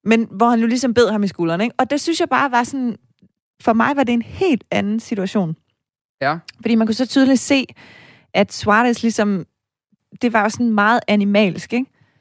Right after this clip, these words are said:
Speaker 2: Øh, jo.
Speaker 1: Altså, det
Speaker 2: Jo,
Speaker 1: var
Speaker 2: jo.
Speaker 1: sådan, som om han glemte bare tid og sted, og så var han i total sådan, den der amygdala-del af, af hjernen, og han var i, øh, det der kæmp, øh, mode, hvor man bare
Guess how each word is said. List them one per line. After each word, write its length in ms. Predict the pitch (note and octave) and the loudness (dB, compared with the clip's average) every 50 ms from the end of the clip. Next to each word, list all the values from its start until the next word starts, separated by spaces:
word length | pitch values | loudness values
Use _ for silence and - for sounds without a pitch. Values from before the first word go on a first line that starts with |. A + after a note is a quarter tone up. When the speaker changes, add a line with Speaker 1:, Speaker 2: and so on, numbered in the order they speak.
| _ _ _ _ _ _ _ _ _ _ _ _ _ _ _ _ - - | _ _ _ _ _ _ _ _ _ _ _ _ _ _ _ _ -4 0
Speaker 2:
Øh, 200 | D3 D3+ C#3+ D3 | 2 2 4 4
jo. 100 | E3 F3 | 2 2
Speaker 1:
Altså, 160 | - A#3 G#3+ - | 0 -2 -2 0
det 60 | C4+ | 0
Speaker 2:
Jo, 40 | - | 2
Speaker 1:
var 60 | - B3 | 2 2
Speaker 2:
jo. 40 | C4 | 2
Speaker 1:
sådan, 220 | - D4 C#4 C4 | 0 0 -2 -2
som 160 | - - C4 | -2 -2 0
om 140 | C4+ B3 G3 | 0 0 2
han 200 | B3+ B3+ B3 A#3+ | 4 4 4 2
glemte 360 | A3 - A#3+ A#3+ B3+ D4 - - | 0 -4 -4 -2 -2 -2 -2 -2
bare 140 | A3+ A3+ | -4 -4
tid 280 | B3 - - - C#4+ B3 | -4 -4 -4 -4 -2 -2
og 100 | - A3+ | -2 -2
sted, 340 | - - - A3+ A3+ A#3+ B3+ - - | -2 0 0 2 2 2 0 0 0
og 100 | A3 G#3+ | -2 0
så 100 | - A#3+ | 0 0
var 120 | G#3+ A3 | 0 0
han 180 | A3 A3+ A3+ A3 | 2 2 2 0
i 120 | - G3+ | 0 -4
total 500 | G#3 - A3+ - - - B3+ A#3+ A3 A3+ | -6 -6 -8 -4 0 2 2 2 2 0
sådan, 520 | G#3+ - A#3 A3+ G#3 G3 F#3+ F3 E3+ F3+ F3+ - - - - - _ - | 0 -2 -2 0 0 0 -2 -2 -4 -6 -10 -12 -14 -20 -20 -16 _ 0
den 200 | G3+ G#3 G#3 G3+ | 2 4 4 4
der 200 | G3+ F3+ F3 - | 4 4 4 4
amygdala-del 760 | - G#3 A3+ C4 - - A3+ G3+ F#3+ F#3+ - G#3+ G3+ F3 E3 | 4 2 2 2 0 0 0 0 2 2 2 2 2 2 0
af, 60 | E3+ - _ - | -4 -6 _ -2
af 120 | - F3+ | 0 2
hjernen, 480 | F#3 G3 G#3+ B3+ D4 E4+ E4 D4+ C4+ - - | 2 2 2 0 0 -2 -2 -4 -4 -2 0
og 160 | - G#3+ A3 | 2 4 4
han 200 | A3 A3+ A3+ A3+ | 4 4 4 2
var 200 | G#3 A3 G3 E3+ - | 2 2 2 2 0
i, 280 | - G3+ G3 F#3 F#3 F#3 E3 - | 0 0 2 2 2 0 0 0
øh, 560 | - F#3+ F#3 F#3 F3+ F3+ F3+ F3+ F3+ F3 F3 F3 - - - | 2 2 4 4 4 2 2 2 2 0 -2 -4 -8 -10 -2
det 140 | - G#3+ F#3+ | 0 0 2
der 140 | F#3+ E3+ E3+ | 2 0 0
kæmp, 420 | - - - A#3 G#3 - - - - - - | -2 0 0 0 0 0 -6 -12 -8 -4 -2
øh, 320 | E3 D#3+ D#3 D#3 D3+ D3+ C#3 - | 0 0 2 0 0 -2 -4 -4
mode, 320 | F#3 F3 E3+ E3 E3+ E3 - | -2 0 0 2 0 0 0
hvor 120 | - F3 | 0 0
man 120 | E3+ E3+ D#3+ | 0 0 0
bare 280 | - E3 D#3 D#3+ F3 | 0 0 2 2 2